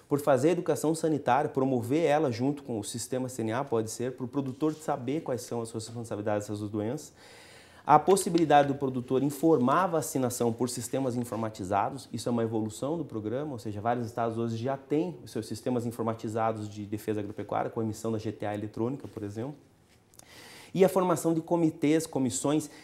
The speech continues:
estaduais de com-, de, pra combater essas duas doenças. Essas comissões, eh, devem ser acompanhadas de perto pelo produtor. Por quê? Porque são elas que vão orientar as políticas públicas estaduais no combate às duas doenças. E, principalmente,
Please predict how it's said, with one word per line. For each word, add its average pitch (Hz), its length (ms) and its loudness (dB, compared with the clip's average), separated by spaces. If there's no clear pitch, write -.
estaduais 139 680 2
de 135 80 -8
com-, 131 240 -4
de, 120 220 0
pra 127 200 -4
combater 123 380 -2
essas 117 240 -2
duas 113 160 -4
doenças. 95 540 -8
Essas 180 360 2
comissões, 143 880 -2
eh, 113 280 2
devem 123 160 2
ser 143 520 -4
acompanhadas 131 520 -2
de 147 100 -4
perto 151 460 -4
pelo 113 180 -4
produtor. 107 540 -6
Por 139 140 -6
quê? 117 160 -4
Porque 127 200 -10
são 131 280 -2
elas 156 240 0
que 160 100 -6
vão 117 380 0
orientar 165 600 4
as 180 100 -4
políticas 143 480 -6
públicas 123 380 -4
estaduais 113 560 -4
no 117 40 -10
combate 110 440 -6
às 107 80 -8
duas 110 180 -4
doenças. 104 560 -8
E, 147 160 6
principalmente, 160 1040 -2